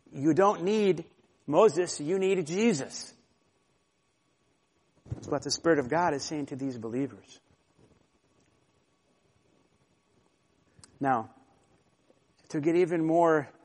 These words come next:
particular with this passage, go back up to chapter three, verse two. And my New American Standard Bible, it says, "He was faithful to him who appointed him."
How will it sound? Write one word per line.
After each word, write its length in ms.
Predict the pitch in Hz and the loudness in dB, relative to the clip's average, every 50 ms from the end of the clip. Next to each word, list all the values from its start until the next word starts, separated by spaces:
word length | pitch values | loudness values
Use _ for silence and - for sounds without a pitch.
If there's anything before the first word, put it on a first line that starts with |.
| _ _ _ _ - | _ _ _ _ -6
particular 800 | - 151 135 - - 208 196 - - 147 127 127 123 131 156 - _ _ _ _ _ _ _ _ _ _ _ _ _ _ _ _ _ - | -4 -4 -4 0 0 0 0 0 -2 -2 -2 0 -2 -2 -4 -6 _ _ _ _ _ _ _ _ _ _ _ _ _ _ _ _ _ -8
with 120 | 143 120 | -8 -6
this 240 | - 151 127 - - - _ _ _ | -6 -8 -6 -8 -10 -14 _ _ _
passage, 500 | - - 151 151 165 156 - 123 107 120 - - - _ _ _ _ _ _ _ _ _ _ _ _ - - - _ _ - 160 | -6 0 0 0 0 0 -4 -10 -10 -10 -12 -16 -20 _ _ _ _ _ _ _ _ _ _ _ _ -20 -20 -20 _ _ -14 -6
go 160 | 139 180 190 | -2 -2 2
back 260 | 170 202 190 185 - 185 | 6 6 6 6 6 2
up 120 | 180 180 | 0 0
to 80 | 165 143 | -2 -6
chapter 300 | - 165 160 - - 156 | -2 -2 -2 -2 -2 -6
three, 220 | - 156 156 151 | -2 2 2 2
verse 320 | 135 123 143 131 120 - | 2 2 0 0 0 -2
two. 360 | - - - 190 165 127 117 - - - - - - _ _ _ - _ - - | -6 0 4 4 4 4 2 -4 -10 -20 -20 -20 -20 _ _ _ -20 _ -16 -8
And 360 | - 147 147 139 135 143 151 | -6 -4 -2 -2 -2 -4 -4
my 260 | 147 151 170 180 180 | -2 0 2 4 4
New 180 | 185 175 175 180 | 2 2 0 0
American 360 | 180 175 170 160 151 - 170 143 | 0 0 0 -2 -2 -4 -6 -8
Standard 480 | - - - 180 175 185 190 185 151 | -8 -6 -4 -2 0 2 2 2 2
Bible, 400 | 127 139 139 143 143 131 143 147 | 6 6 8 6 6 4 0 -4
it 60 | 151 | -4
says, 360 | - - - 170 160 147 - - | -4 0 2 4 4 4 2 -4
"He 320 | - - 190 196 196 196 | -12 -10 -8 -6 -4 -2
was 280 | 190 180 170 156 - - | 0 0 0 -2 -4 -8
faithful 460 | - - 170 170 165 - - 170 151 | -6 -4 -2 -2 -2 -4 -4 -6 -4
to 140 | - 160 143 | -4 -6 -6
him 240 | - 147 151 160 | -6 -4 -4 -2
who 140 | 156 147 143 | -2 0 -2
appointed 460 | 127 123 - - 170 170 180 180 156 | -2 -4 -4 -4 -2 0 0 -2 -2
him." 260 | 127 127 113 107 123 | -4 -6 -8 -8 -8